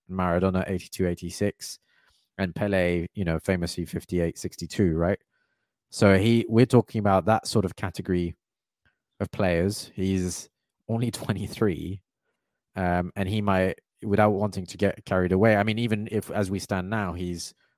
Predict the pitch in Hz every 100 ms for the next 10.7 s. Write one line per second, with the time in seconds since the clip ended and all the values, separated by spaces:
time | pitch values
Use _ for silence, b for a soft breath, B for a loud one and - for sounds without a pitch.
0 | - 104 104 98 95 92 - 95 - -
1 | - 107 101 95 85 - 92 90 95 -
2 | 95 87 95 87 87 85 - 95 82 -
3 | 95 92 87 78 - 85 _ _ _ _
4 | - 104 107 101 131 127 127 131 - 98
5 | 92 85 95 98 92 87 b b b 104
6 | 104 110 - 107 98 98 - 104 95 92
7 | 92 - _ _ _ _ b b b b
8 | b _ - 101 107 107 101 95 - 120
9 | 107 104 - 90 92 - 87 87 87 82
10 | - 71 92 87 - 98 92